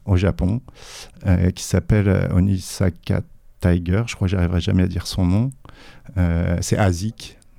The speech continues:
euh, les chaussures Asics, qui se dit, euh, « Dis donc, le premier qui arrive à mettre des chaussures à ce type-là, il a un petit peu, en termes d'image, ça va être, ça va être assez puissant. »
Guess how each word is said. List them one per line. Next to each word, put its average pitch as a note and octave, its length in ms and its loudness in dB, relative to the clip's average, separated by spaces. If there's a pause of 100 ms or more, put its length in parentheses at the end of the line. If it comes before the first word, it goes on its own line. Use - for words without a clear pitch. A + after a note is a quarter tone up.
(160)
euh, F2+ 140 -2
les F2+ 100 -4
chaussures F2+ 400 -2
Asics, F2+ 380 0
qui G2 180 -2
se E2+ 100 -4
dit, A#2+ 280 2
euh, « F#2 100 2
Dis F#2 140 -6
donc, A#2 280 0
le F#2+ 60 2
premier B2 380 2
qui A#2+ 120 -2
arrive G#2 200 2
à G2+ 40 4
mettre G2 220 4
des F#2 300 2
chaussures A#2 480 0
à G2 60 2
ce - 100 -6
type-là, B2+ 440 0
il G#2 140 2
a F#2 40 2
un F#2+ 100 2
petit - 180 -8
peu, C3+ 180 0
en A2+ 120 2
termes F#2+ 180 2
d'image, G2+ 400 2
ça A2 80 2
va G2 100 2
être, G2 180 -4
ça - 200 -2
va F#2+ 80 2
être G2+ 160 -2
assez A2 220 -2
puissant. » - 420 -8